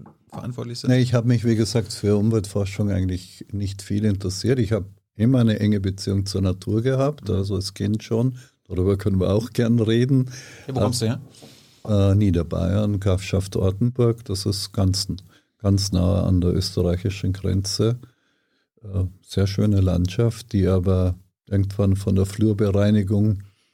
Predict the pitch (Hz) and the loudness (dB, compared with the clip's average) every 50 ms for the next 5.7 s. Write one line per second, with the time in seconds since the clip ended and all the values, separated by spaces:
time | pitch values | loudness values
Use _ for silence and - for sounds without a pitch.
0 | _ - - 104 98 98 104 98 113 107 - - - 113 113 110 104 101 - 98 | _ -4 -4 -2 -2 0 0 0 0 -2 -4 -4 -2 0 2 2 0 0 0 0
1 | 95 92 87 90 92 92 92 - - - - 87 90 90 90 92 92 90 87 - | 0 2 2 0 0 0 0 -2 -6 -4 0 0 2 2 2 0 0 0 -2 -4
2 | - - - - _ _ _ _ _ _ _ _ _ _ _ _ _ _ - 101 | -8 -14 -18 -20 _ _ _ _ _ _ _ _ _ _ _ _ _ _ -4 -2
3 | 98 92 87 87 87 92 95 95 - - _ _ - - 95 95 - - 85 80 | 0 0 2 2 0 0 0 -2 -8 -16 _ _ -6 -4 -4 -4 -2 -2 0 0
4 | 80 80 - 95 92 95 98 101 117 117 120 - - 98 101 101 92 104 107 101 | 0 -2 0 0 2 2 2 2 2 0 -2 -4 -6 -6 -4 -2 -2 -2 -2 -4
5 | - - 107 110 107 101 92 95 101 101 101 107 113 | -2 -2 0 0 2 0 0 0 0 0 -2 -2 -4